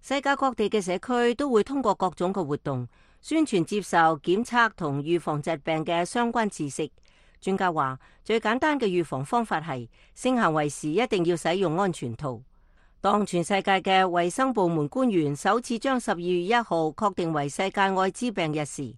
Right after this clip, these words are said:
佢哋注意到，與其他嘅疾病唔同，導致愛滋病嘅愛滋病毒可能會喺全球傳播。愛滋病預防活動人士保羅卡瓦塔從一開始就係愛滋病預防活動人士。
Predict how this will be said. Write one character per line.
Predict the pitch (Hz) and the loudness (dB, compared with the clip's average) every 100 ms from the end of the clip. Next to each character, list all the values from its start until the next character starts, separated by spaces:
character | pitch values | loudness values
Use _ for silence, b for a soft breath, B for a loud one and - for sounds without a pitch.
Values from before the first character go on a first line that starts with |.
| b b b b | b b b b
佢 | - 240 | -6 2
哋 | 226 | 2
注 | 190 220 | 2 -2
意 | 190 202 | -2 -2
到， | 175 160 151 b b | 0 -4 -6 b b
與 | b 254 | b -6
其 | - 170 | -2 -2
他 | 277 294 | 0 -2
嘅 | |
疾 | 240 180 | -2 -2
病 | 151 160 139 | 0 -2 0
唔 | 131 | -4
同， | 156 117 117 b b b | -6 -8 -12 b b b
導 | 208 | -2
致 | 220 247 | 2 2
愛 | 240 233 | 4 2
滋 | - 277 | 0 -4
病 | 226 175 175 | 0 0 2
嘅 | 196 190 180 | 2 2 2
愛 | 190 | 0
滋 | 185 262 | 0 -2
病 | 214 170 156 | -2 -2 0
毒 | 160 143 | -2 -4
可 | 151 233 | 0 0
能 | 226 156 | 2 0
會 | 175 | -2
喺 | 190 180 | -2 -4
全 | - 139 | -4 -8
球 | 131 143 | -6 -6
傳 | 123 - 120 | -8 -6 -6
播。 | 120 143 117 - _ _ _ - | -4 -4 -6 -16 _ _ _ -4
愛 | 185 | 0
滋 | 185 214 | 0 0
病 | 180 170 160 | 2 2 2
預 | 170 156 | 2 0
防 | 151 147 | -2 -2
活 | 160 | -4
動 | 170 170 | 0 0
人 | 165 143 143 | 0 -2 -4
士 | - 170 165 | 0 2 2
保 | 160 170 | 0 0
羅 | 226 175 139 139 | 2 2 0 -6
卡 | - 240 214 | 0 2 2
瓦 | 170 156 | 2 0
塔 | - 160 139 _ _ _ _ | 0 -2 -2 _ _ _ _
從 | - 190 | -4 2
一 | 254 | 2
開 | 370 349 294 - | 4 4 2 0
始 | 214 254 | -4 0
就 | 214 | 2
係 | 190 185 190 | 4 2 2
愛 | 202 | 2
滋 | - 262 | 0 -2
病 | 196 165 | 0 0
預 | 165 160 | 2 0
防 | 151 139 | -2 -4
活 | 147 | -4
動 | - 143 | -4 -4
人 | 139 123 | -4 -8
士。 | - 156 127 | -10 -8 -10